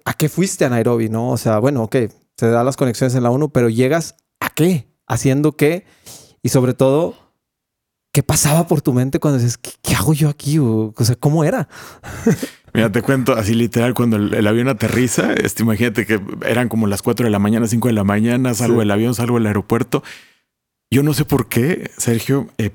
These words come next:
Speaker 2: saliendo del, agarro un, un taxi, saliendo, mi primera impresión, dije, "Esto se parece a Saltillo". No sé por
Speaker 1: <laughs> Ok,
Speaker 2: qué, pero
Speaker 1: ok.
Speaker 2: me, me, me, me, se me hizo mucho que se parece a Saltillo, la parte hasta donde está saliendo el Monterrey, ¿no? Que están las naves industriales,
Speaker 1: Ujú.
Speaker 2: etcétera.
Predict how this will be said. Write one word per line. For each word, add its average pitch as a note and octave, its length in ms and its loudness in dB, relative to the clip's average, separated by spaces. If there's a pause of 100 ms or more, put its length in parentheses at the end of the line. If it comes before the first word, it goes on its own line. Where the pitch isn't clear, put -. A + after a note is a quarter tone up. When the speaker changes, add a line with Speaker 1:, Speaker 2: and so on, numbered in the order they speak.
(100)
Speaker 2:
saliendo C3 540 2
del, A2 260 0 (380)
agarro A#2 320 0
un, B2+ 240 2
un A#2 140 0
taxi, D3 360 0
saliendo, A#2+ 440 0
mi A#2+ 100 0
primera A#2 220 -2
impresión, A#2 260 -2
dije, G#2 200 -4
"Esto - 220 -8
se G#2+ 120 -6
parece G#2 220 -4
a - 20 -4
Saltillo". F#2+ 420 -2 (800)
No C#3+ 100 4
sé F3+ 120 2
por E3+ 160 2
Speaker 1:
<laughs> - 0 -
Ok, - 80 0
Speaker 2:
qué, D#3 140 2
pero C#3+ 220 2
Speaker 1:
ok. A#2 260 2
Speaker 2:
me, A2+ 120 0
me, A2+ 140 -2
me, A2+ 160 -2
me, A2 240 -2
se A2+ 120 -2
me A#2 120 2
hizo B2 140 0
mucho B2+ 200 0
que A#2 80 0
se G2+ 100 -2
parece G#2+ 240 0
a A2 40 -4
Saltillo, A2 340 0
la G#2+ 140 0
parte G#2+ 200 -2
hasta A2+ 140 -6
donde G2 140 0
está A2 120 -6
saliendo A2 300 0
el G#2+ 60 0
Monterrey, G2+ 440 -2
¿no? G2 160 0
Que - 80 -10
están A2 180 -2
las G#2+ 100 0
naves G#2+ 240 0
industriales, G2+ 580 0
Speaker 1:
Ujú. A#2+ 100 0
Speaker 2:
etcétera. - 440 -8